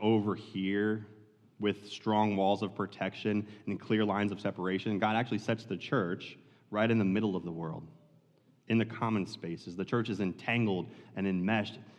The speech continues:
and engulfed and embedded in everyone else.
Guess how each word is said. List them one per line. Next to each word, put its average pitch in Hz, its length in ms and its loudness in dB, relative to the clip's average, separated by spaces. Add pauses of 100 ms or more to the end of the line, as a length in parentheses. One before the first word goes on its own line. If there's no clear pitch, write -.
(120)
and 101 180 -2
engulfed 101 760 -2
and 101 120 -2
embedded 98 420 0
in 95 140 -2
everyone 107 340 2
else. 95 220 0